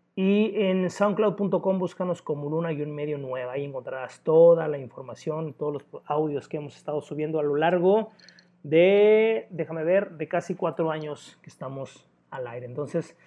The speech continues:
nos ponemos a tus órdenes. Te doy mu-, muchísimas gracias. Me da un gusto regresar y platicar contigo una vez más en este viernes. Pásala bonito. Son viernes, son días, eh, lluviosos, días nublados, pero que a la vez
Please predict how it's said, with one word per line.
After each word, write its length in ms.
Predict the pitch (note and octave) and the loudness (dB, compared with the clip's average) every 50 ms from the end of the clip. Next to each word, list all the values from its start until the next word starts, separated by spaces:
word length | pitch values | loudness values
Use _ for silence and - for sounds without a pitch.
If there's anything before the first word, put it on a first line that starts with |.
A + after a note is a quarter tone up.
| _ _ _ _ _ _ _ _ _ | _ _ _ _ _ _ _ _ _
nos 160 | D#3 D3+ - | -10 -10 -6
ponemos 360 | - F3 D#3+ D#3+ E3 E3+ - | -4 -4 -2 -2 -4 -4 -6
a 80 | - D3 | -6 -8
tus 200 | - C3 - - | -8 -10 0 2
órdenes. 360 | E3+ E3+ F3 F#3 F#3 - - | 4 4 4 2 0 -2 -2
Te 100 | - E3 | 0 2
doy 160 | E3 F3 F#3+ | 2 2 2
mu-, 220 | F#3+ F#3+ F#3 F#3 - - | 2 0 -2 -4 -6 -6
muchísimas 500 | G3 E3 E3+ E3 - F3+ F#3 G#3 G3+ F3+ | -4 -4 -4 -4 -4 -4 -2 0 0 2
gracias. 520 | D#3+ F3+ F#3+ F3+ G#3+ G#3+ G3+ - - - | 4 4 4 4 2 0 -2 -4 -8 -8
Me 100 | F#3 F3 | -2 0
da 120 | E3+ E3+ F3 | 2 2 2
un 100 | F3 E3+ | 2 0
gusto 500 | D#3 F3+ F3+ F3+ - - F#3+ F#3 F#3+ - D#3 | 0 0 -2 -2 -2 0 0 0 0 0 -4
regresar 680 | C3+ C#3 C#3+ C3 C#3+ C#3 - - E3 D#3+ F3 - - _ _ _ _ _ _ _ _ _ | -6 -6 -6 -4 -4 -6 -4 -4 -4 -4 -4 -4 -6 _ _ _ _ _ _ _ _ _
y 460 | - E3 D3 C#3+ C#3+ C#3+ C#3 C#3 C#3+ | -10 -8 -8 -6 -6 -6 -6 -8 -6
platicar 380 | - D#3+ D3 D3+ D3 - E3+ E3 | -6 -6 -6 -4 -2 -2 -2 -2
contigo 380 | - D#3 C3+ - E3+ E3 D#3 | -2 -4 -2 -2 -2 -2 0
una 140 | E3 D#3+ D#3 | -2 -2 -2
vez 160 | D3 C#3+ C3 | -2 -4 -2
más 280 | C#3+ D#3 D#3+ D#3+ - - | -2 -2 -2 -4 -4 -6
en 60 | D#3+ | -10
este 220 | D3 C3 - D#3 C#3 | -10 -8 -6 -6 -4
viernes. 340 | D3+ D#3 E3 D#3+ E3 D#3+ | 0 0 0 0 0 -2
Pásala 340 | - - D#3+ - - D3+ D3 | -4 -4 -4 -4 -4 -4 -6
bonito. 540 | C#3 C3+ C#3+ D#3 D#3 D3 - F#3+ G3 F#3 D3+ | -6 -6 -8 -8 -8 -6 -6 -8 -8 -8 -10
Son 200 | - C#3+ D3 D3+ | -10 -10 -10 -6
viernes, 540 | C#3+ D#3 D#3 D3+ D#3 D#3 D#3 - - - _ _ _ _ _ _ _ | -2 -2 -2 -2 -2 -6 -8 -8 -10 -16 _ _ _ _ _ _ _
son 240 | _ - E3 D#3+ E3 | _ -2 -2 0 2
días, 480 | D#3+ F3 F3 D#3+ B2+ - - - - - | 6 6 6 6 6 2 -6 -16 -12 -8
eh, 520 | E3+ D#3 C#3+ C#3 C3+ C3+ C3 C3 B2+ - - C#3 | -6 -6 -6 -6 -8 -8 -8 -10 -12 -12 -12 -10
lluviosos, 680 | C3 C3+ D3 C#3+ D3 D#3 E3+ E3+ - - F3+ D3+ D3+ | -6 -6 -4 -2 2 4 4 4 4 2 -2 -2 0
días 180 | D#3 D3+ C#3+ | 0 0 0
nublados, 680 | C#3+ C#3+ C3+ C#3 D3+ E3+ F#3 G#3 A3+ A#3+ A#3 - - _ _ _ _ _ _ _ _ _ _ | -2 -6 -4 0 2 2 4 4 2 0 -2 -4 -10 _ _ _ _ _ _ _ _ _ _
pero 320 | E3+ D#3+ D#3+ E3+ E3+ E3+ | 0 4 6 6 6 6
que 100 | - E3 | 2 -2
a 40 | D3 | -2
la 160 | C#3 C3+ C3 | -2 -4 -4
vez 360 | C3+ D3 D#3+ D#3+ - - - | -2 0 0 0 -2 -6 -16